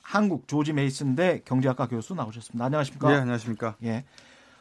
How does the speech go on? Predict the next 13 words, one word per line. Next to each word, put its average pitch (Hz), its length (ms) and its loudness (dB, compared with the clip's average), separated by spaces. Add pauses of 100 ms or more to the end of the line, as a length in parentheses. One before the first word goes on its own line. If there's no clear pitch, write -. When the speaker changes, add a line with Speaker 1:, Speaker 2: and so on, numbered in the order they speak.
(120)
Speaker 1:
최근 226 400 4
국내외 175 920 6
경제 147 720 4
기관에서 120 800 0
우리나라 156 640 4 (420)
경제 156 340 2
성장률 185 580 -2
전망치, 139 840 -2 (380)
올해 139 200 2
전망치를 139 600 -2 (680)
뭐 117 360 -4
내놓고 160 360 -2
있는데 139 680 0